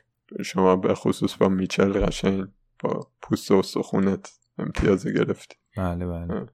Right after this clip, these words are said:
Speaker 1: گوش شد به تن. اه.
Speaker 2: آره، آخه دقیقاً با صحبت کردیم هفته پیش، دقیقاً با بهنام هم به همین اشاره کردیم مفصل
Speaker 1: آره.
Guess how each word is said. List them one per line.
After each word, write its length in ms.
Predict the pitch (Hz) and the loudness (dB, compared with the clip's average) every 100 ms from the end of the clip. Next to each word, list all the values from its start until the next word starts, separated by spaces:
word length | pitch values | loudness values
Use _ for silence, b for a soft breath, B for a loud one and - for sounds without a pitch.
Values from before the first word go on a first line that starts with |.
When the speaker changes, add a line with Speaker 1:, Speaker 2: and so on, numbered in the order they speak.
| _ _ - | _ _ 4
Speaker 1:
گوش 180 | 107 | 4
شد 340 | - - - - | 2 0 0 0
به 120 | 98 | -4
تن. 300 | - 107 101 - _ B B B B B _ | -2 -4 -6 -10 _ B B B B B _
اه. 600 | 107 101 101 101 117 101 | 6 8 8 8 6 4
Speaker 2:
آره، 160 | 92 101 | 2 4
آخه 160 | 98 110 | 4 6
دقیقاً 520 | 107 101 98 120 123 | 8 8 8 8 8
با 220 | 107 98 | 8 8
صحبت 380 | 90 110 104 110 | 8 8 8 8
کردیم 220 | 123 98 | 6 4
هفته 280 | 90 82 82 | 2 0 -2
پیش، 180 | 85 85 | -6 -6
دقیقاً 460 | 87 85 87 85 98 | -4 -2 -2 0 2
با 120 | 101 | 4
بهنام 380 | 90 90 90 98 | 2 2 2 2
هم 100 | 98 | 0
به 80 | 87 | 0
همین 300 | 92 95 85 | 0 0 0
اشاره 340 | 87 87 85 | -2 -4 -4
کردیم 300 | 92 95 98 | -2 0 2
مفصل 720 | 92 87 82 - 85 92 104 110 | 0 -2 -6 -4 -4 -4 -4 -4
Speaker 1:
آره. 200 | 107 | -4